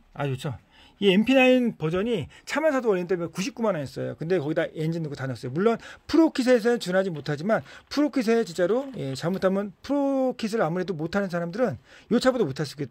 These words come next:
못할 수 있어요. 그만큼 차가 세팅이 잘 된 차고 엠피 나인의 그 디엔에이가 챔피언 디엔에이가 돼 있으니까 너무너무 좋죠. 조종기 보실까요?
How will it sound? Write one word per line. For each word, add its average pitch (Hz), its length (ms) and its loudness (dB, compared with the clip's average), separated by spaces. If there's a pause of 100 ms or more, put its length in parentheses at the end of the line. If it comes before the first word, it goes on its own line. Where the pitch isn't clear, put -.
못할 165 280 0
수 180 80 -8
있어요. 127 300 -8 (260)
그만큼 220 460 0
차가 202 280 0
세팅이 247 280 -2
잘 131 100 -2
된 156 160 -6
차고 208 400 0 (300)
엠피 196 320 0
나인의 196 640 0
그 - 80 -20
디엔에이가 156 540 0
챔피언 254 420 0
디엔에이가 170 320 -2
돼 147 60 -8
있으니까 139 280 -8
너무너무 147 300 -6
좋죠. - 240 -14 (240)
조종기 240 320 2
보실까요? 196 340 2